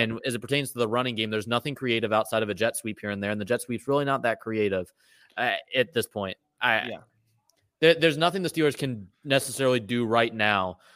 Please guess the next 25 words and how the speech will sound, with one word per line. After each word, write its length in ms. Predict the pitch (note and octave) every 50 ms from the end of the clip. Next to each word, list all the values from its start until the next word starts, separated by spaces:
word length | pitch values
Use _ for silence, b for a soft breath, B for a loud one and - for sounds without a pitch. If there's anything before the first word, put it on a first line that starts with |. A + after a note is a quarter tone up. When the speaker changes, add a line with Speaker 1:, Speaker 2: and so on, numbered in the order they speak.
| b b b
Speaker 1:
but 200 | - C3 C3 C3+ C3+
it, 280 | B2+ B2 A#2+ - A#2
the 60 | A#2+ A#2+
Steelers, 380 | - - C#3 C#3+ D3+ D3+ C3+ - - B2+
Mike 220 | C3+ C#3 D3 D#3 -
Tomlin 300 | - D3+ D3 D3 C#3+ C3
is 100 | A#2+ -
paying 600 | - _ - - D3 D3 C#3+ C#3 B2 A#2+ A#2 A#2
for 560 | - - - B2+ B2 B2 A#2+ A#2 A#2 A2+ A2 b b b b b b b b b b _ _ _ C3+
m-, 300 | D#3+ D3+ D3 C#3+ C3+ G#2+ -
maybe 280 | D#3 D3+ D#3+ D#3+ F3 D#3
being 420 | B2 D#3 D3+ D3+ D3 C#3 B2+ -
too 680 | - - - - E3 E3+ E3 D#3+ D#3 D#3 D#3 D3+ C#3+ - _
set 280 | - - - D#3 D3+ C3
in 80 | C#3+
his 160 | C3+ C3 A#2 A2+
ways 340 | A#2+ B2+ B2+ B2 B2 G#2+
on 120 | A#2+ A#2 A#2
his 120 | A2+ A2 -
philosophy 680 | - A#2+ A#2+ A#2 A#2+ - - - - B2 A#2 A2+ A2+ -
of 200 | A2 G#2+ - -
keeping 500 | - C3+ B2 C3 C3 C3 B2 B2 B2 A2+ - _ _ _ _ _ _ _
assistant 340 | - B2+ - C3+ - - C#3+
Speaker 2:
Yeah. 60 | -
Speaker 1:
coaches 680 | B2 A#2+ A#2+ A2+ - - A2+ A2 G#2+ G#2 G#2 - -